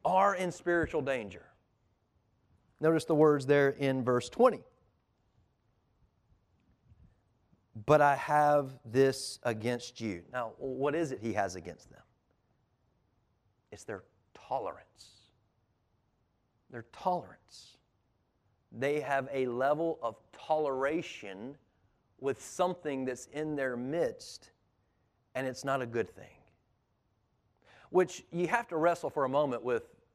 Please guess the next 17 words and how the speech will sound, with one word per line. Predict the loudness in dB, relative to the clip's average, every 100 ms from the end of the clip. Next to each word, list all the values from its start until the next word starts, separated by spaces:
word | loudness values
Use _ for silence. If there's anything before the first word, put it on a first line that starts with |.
| _ _ _ -8
well, | -8 -8 _ _ -2
isn't | -2 -2 -4 -4
tolerance | 0 2 2 2 -2 -6 -18 -20 _ _ -8
by | 0 2 2
and | 0 2
large | 6 6 4 0
a | -2
good | 0 -2 -2
thing? | -6 -8 -10 -16 _ _ _ _ _ _ _ _ _ _ _
To | 0
which | 2
I | 2
would | 2 2
say | 0
it | 0 -4 -6 _ _ -12
can | -8 -6 -2
be. | -2 -2